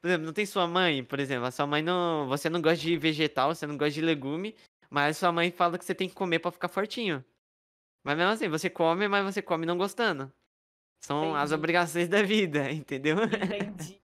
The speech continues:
Speaker 2: Então, mas me conta um pouco sobre essa treta aí do, do matinho. Qual que é o teu problema com plantas? <laughs>
Speaker 1: Ah, cara, os matinho pra você ver,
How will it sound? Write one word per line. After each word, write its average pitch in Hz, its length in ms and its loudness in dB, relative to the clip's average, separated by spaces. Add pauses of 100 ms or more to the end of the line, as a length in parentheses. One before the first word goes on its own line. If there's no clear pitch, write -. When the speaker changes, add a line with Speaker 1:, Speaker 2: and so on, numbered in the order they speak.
Speaker 2:
Então, 269 180 -6
mas 285 160 2
me 285 140 -6
conta 262 280 0
um 294 120 -6
pouco 233 220 0
sobre 220 280 -2
essa 220 220 2
treta 202 400 -4
aí 190 180 4
do, 185 340 -2
do 185 140 -4
matinho. 180 520 -10 (200)
Qual 190 120 -6
que 214 60 -10
é 214 40 -6
o 202 40 -14
teu 202 120 -8
problema 185 420 -8
com 180 220 -16 (400)
plantas? 180 440 -10 (840)
<laughs> 247 420 -4
Speaker 1:
Ah, 117 200 0
cara, 110 260 -2
os 123 160 -4
matinho 131 460 -2 (1120)
pra 180 160 2
você 220 120 -2
ver, 190 240 2